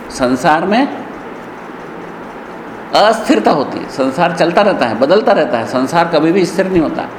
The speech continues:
संसार, आपकी उम्र बदलती है, आप बढ़ते हो, छोटे हो, होते हो, फिर बड़े हो जाते हो,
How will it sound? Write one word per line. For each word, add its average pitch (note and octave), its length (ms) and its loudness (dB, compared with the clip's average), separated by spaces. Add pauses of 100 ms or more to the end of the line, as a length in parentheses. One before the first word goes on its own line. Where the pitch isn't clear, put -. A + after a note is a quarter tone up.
(340)
संसार, C3 380 0
आपकी C3 260 0
उम्र D#3+ 220 4
बदलती D3+ 420 2
है, C#3+ 80 2
आप C3 140 0
बढ़ते B2 320 0
हो, B2+ 140 2
छोटे B2 300 -2
हो, A#2 180 0
होते A2+ 220 -6
हो, A2 180 -4 (1300)
फिर C#3 100 -2
बड़े B2 200 4
हो B2 100 2
जाते A#2 260 -4
हो, G#2+ 60 -10